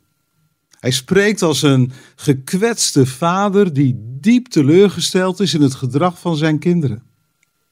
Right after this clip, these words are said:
In de tijd van Micha wordt het recht met voeten getreden. Er is sprake van uitbuiting, sociale misstanden.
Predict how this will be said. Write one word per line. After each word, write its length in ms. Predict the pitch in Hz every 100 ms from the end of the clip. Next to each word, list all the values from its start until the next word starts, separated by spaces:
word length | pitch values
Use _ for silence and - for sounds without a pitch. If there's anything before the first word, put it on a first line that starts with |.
| _ _ _ _ _
In 80 | 120
de 160 | 117
tijd 320 | - 147 156
van 240 | - 117 110
Micha 560 | 147 160 143 143 - _ _ _ _ _
wordt 200 | 139 135
het 160 | 117
recht 540 | 113 123 175 196 - 160
met 240 | 123 113
voeten 440 | - - 208 202
getreden. 640 | - 175 147 143 131 127 - _ _ _ _ _ _ _ _ _
Er 120 | -
is 80 | 104
sprake 440 | - 147 147 147 135
van 200 | 131 -
uitbuiting, 880 | 143 135 139 143 143 147 151 151 _ _ _
sociale 640 | - 117 - 143 151 123
misstanden. 680 | 131 151 - 147 147 143